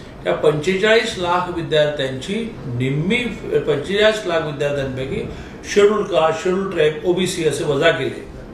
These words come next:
ही संख्या समजा पंचेचाळीस लाखापैकी पंचवीस लाख आहे, तर वीस लाख विद्यार्थ्यांच्या मधल्या किमान आठ लाखापेक्षा कमी उत्पन्न असणाऱ्या पंधरा लाख विद्यार्थ्यांची निम्मी फी सरकार भरते,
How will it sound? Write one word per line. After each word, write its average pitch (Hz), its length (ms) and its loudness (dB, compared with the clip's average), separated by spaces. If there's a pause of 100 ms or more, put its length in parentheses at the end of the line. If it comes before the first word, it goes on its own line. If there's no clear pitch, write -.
(420)
ही - 160 -6
संख्या 175 360 0
समजा 165 260 2
पंचेचाळीस 160 460 0
लाखापैकी 165 300 0
पंचवीस 190 440 0
लाख 156 100 2
आहे, 120 180 0 (880)
तर 131 40 -4 (120)
वीस 190 420 2
लाख 147 720 0
विद्यार्थ्यांच्या 135 800 0
मधल्या 156 680 -2 (160)
किमान 156 320 -2 (120)
आठ 147 260 0
लाखापेक्षा 151 540 -2
कमी 139 240 -8
उत्पन्न 143 320 -10
असणाऱ्या 170 320 -6
पंधरा 247 520 4
लाख 226 280 2
विद्यार्थ्यांची 139 720 -8 (1000)
निम्मी 185 360 2
फी 202 220 -2
सरकार 190 420 2
भरते, 180 680 0